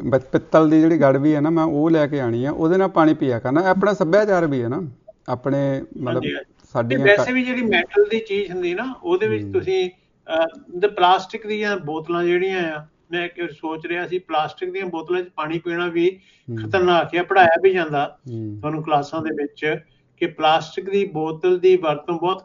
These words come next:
Speaker 2: ਘੱਟ ਕਰਨੀ ਚਾਹੀਦੀ ਹੈ। ਜੇ
Speaker 1: ਹੂੰ।
Speaker 2: ਘੱਟ ਕ-, ਜੇ ਕਰਨੀ ਚਾਹੀਦੀ ਆ, ਉਹਦੇ ਵਿੱਚ ਜਿਹੜਾ ਪਾ-, ਪਾਣੀ ਦੀ ਡਿਊਰੇਸ਼ਨ ਹੈ ਨਾ, ਕਿੰਨਾ ਚਿਰ ਪਾਣੀ ਰੱਖਣਾ, ਬਹੁਤ ਘੱਟ ਹੋਣੀ ਚਾਹੀਦੀ ਆ। Otherwise ਪਲਾਸਟਿਕ ਉਹਦੇ ਵਿੱਚ ਖੁਰਦੀ ਰਹਿੰਦੀ ਆ, ਥੋੜ੍ਹੀ ਥੋੜ੍ਹੀ ਮਾਤਰਾ ਦੇ ਵਿੱਚ ਉਹ ਤੁਹਾਡੇ ਅੰਦਰ ਜਾ ਕੇ,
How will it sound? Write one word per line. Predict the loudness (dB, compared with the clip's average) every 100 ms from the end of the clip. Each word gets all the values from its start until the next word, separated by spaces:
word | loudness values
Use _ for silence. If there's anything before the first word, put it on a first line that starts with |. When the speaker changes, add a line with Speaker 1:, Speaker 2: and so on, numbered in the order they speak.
| -2
Speaker 2:
ਘੱਟ | -2
ਕਰਨੀ | -2 -2 -2 -4
ਚਾਹੀਦੀ | -2 0 2 0
ਹੈ। |
ਜੇ | 2 0
Speaker 1:
ਹੂੰ। | 2 -2
Speaker 2:
ਘੱਟ | -2 -6
ਕ-, | -6 -4 2
ਜੇ | 2
ਕਰਨੀ | 2 0 0
ਚਾਹੀਦੀ | 0 2 4 4
ਆ, | 2 -2 _ _ 0
ਉਹਦੇ | 2 2
ਵਿੱਚ | 0
ਜਿਹੜਾ | 0 0
ਪਾ-, | -2 -2 0 -2 -6 -4
ਪਾਣੀ | -2 0
ਦੀ | 0 0
ਡਿਊਰੇਸ਼ਨ | 0 0 2 -2 -4 -4
ਹੈ | -2
ਨਾ, | -2 -6
ਕਿੰਨਾ | -6 -4 -2
ਚਿਰ | -2 -2
ਪਾਣੀ | -2 -4 -4
ਰੱਖਣਾ, | -6 -6
ਬਹੁਤ | -2 -4 0 -2
ਘੱਟ | -2
ਹੋਣੀ | -6 -6
ਚਾਹੀਦੀ | -4 0 2
ਆ। | 2 -4 _ _ -2
Otherwise | 0 2 2 0 0
ਪਲਾਸਟਿਕ | 4 4 2 -4 -2
ਉਹਦੇ | 0 2
ਵਿੱਚ | 0 -2
ਖੁਰਦੀ | -8 -4 -2 0
ਰਹਿੰਦੀ | 0 0 0
ਆ, | 0 -2 _ _ _
ਥੋੜ੍ਹੀ | -4 -4 -2
ਥੋੜ੍ਹੀ | -2 0
ਮਾਤਰਾ | 0 0 0 0
ਦੇ | 0
ਵਿੱਚ | -4 -6 -12 -14 _ -6
ਉਹ |
ਤੁਹਾਡੇ | -4 -2 -2 -2
ਅੰਦਰ | -2 -4
ਜਾ | -2 -2
ਕੇ, | 0 -4